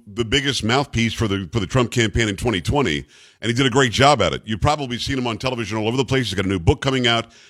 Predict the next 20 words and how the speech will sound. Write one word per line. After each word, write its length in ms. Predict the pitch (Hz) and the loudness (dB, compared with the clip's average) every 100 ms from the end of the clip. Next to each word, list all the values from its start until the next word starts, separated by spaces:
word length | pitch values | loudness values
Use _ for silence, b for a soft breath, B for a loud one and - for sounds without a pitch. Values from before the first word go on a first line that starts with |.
| B | B
in 140 | 90 95 | -4 0
April. 320 | 123 135 135 | 0 0 0
We're 80 | 117 | 2
gonna 100 | 101 | 0
talk 220 | 131 104 | 0 0
about 160 | 117 120 | 0 0
all 240 | 120 113 | 0 -2
of 80 | 87 | -4
it. 80 | - | -6
The 40 | |
primary 440 | - 135 131 127 110 | -2 2 2 0 0
season, 420 | 131 117 135 131 | -4 -2 -2 -2
talk 160 | 127 | -4
about 80 | 117 | -4
the 80 | 92 | -4
job 260 | 82 120 123 | 0 0 0
of 60 | |
the 60 | 107 | -2
communications 560 | 117 117 123 120 104 | -2 0 0 -2 -2
director, 440 | 104 117 110 113 | -2 -2 -2 -6